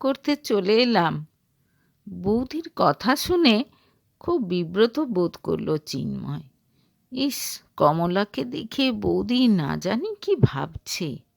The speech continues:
কমলা কিন্তু খুব ভালো মেয়ে, একদিনেই আমার সঙ্গে বন্ধুত্ব হয়ে গেছে। আমি এরকম মাঝে মাঝেই গল্প করতে আসব কেমন?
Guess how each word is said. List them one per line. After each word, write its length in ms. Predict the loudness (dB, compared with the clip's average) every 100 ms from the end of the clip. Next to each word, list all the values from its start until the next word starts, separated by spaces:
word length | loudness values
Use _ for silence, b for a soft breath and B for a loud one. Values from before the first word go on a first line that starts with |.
| _ _ _ _ _ _ _ _
কমলা 440 | -2 0 0 0 -2
কিন্তু 360 | -2 0 0
খুব 300 | 2 0 -2
ভালো 400 | 0 4 4 4
মেয়ে, 400 | 2 0 -2 -4 -12 _ _ _ _ _ -10
একদিনেই 960 | -6 -4 -4 -4 0 4 6 8 6 4
আমার 320 | 6 6 4
সঙ্গে 460 | 0 0 0 0
বন্ধুত্ব 640 | 0 2 0 0 -4 -2 0
হয়ে 320 | 0 0 -2
গেছে। 440 | -2 -4 -6 -10 -10 _ _ _ _ _ _ _
আমি 560 | -2 2 4 4 4 4
এরকম 720 | 4 2 4 6 6 6 4
মাঝে 360 | 4 4 2 0
মাঝেই 380 | 0 2 2 2
গল্প 520 | 4 6 6 2 -4
করতে 460 | 0 -2 2 6
আসব 400 | 6 6 2 0
কেমন? 560 | 0 2 2 4 4 2